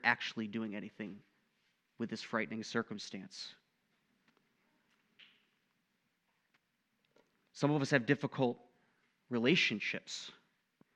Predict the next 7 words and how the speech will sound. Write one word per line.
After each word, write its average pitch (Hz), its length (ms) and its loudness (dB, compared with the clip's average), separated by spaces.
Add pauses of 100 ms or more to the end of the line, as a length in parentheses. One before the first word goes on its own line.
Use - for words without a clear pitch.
(280)
that 117 100 2
expose 110 420 -2
our 104 120 -8
fear. 82 360 -10 (1300)
And 123 120 4
it's 117 100 2
hard 147 560 4